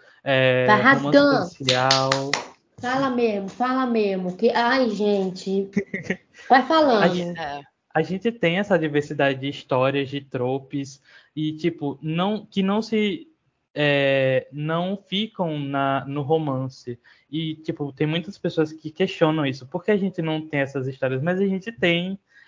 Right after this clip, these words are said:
Speaker 1: Ela só não tem a, essa atenção, sabe? É, é, eu tinha lido da Maria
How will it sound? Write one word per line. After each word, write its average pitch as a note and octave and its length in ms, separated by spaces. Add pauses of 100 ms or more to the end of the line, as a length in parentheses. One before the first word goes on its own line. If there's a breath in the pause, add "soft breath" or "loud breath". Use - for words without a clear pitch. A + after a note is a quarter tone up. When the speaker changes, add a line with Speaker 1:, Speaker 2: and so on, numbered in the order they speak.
Speaker 1:
Ela D#3 200
só D#3+ 160
não F3 220
tem G#3+ 420
a, C#3+ 360 (120)
essa C#3+ 320
atenção, C#3+ 640
sabe? B2+ 440 (380 soft breath)
É, C3 680 (760)
é, C3 400
eu D#3+ 160
tinha F3+ 240
lido C#3+ 840
da C3+ 160
Maria C3 540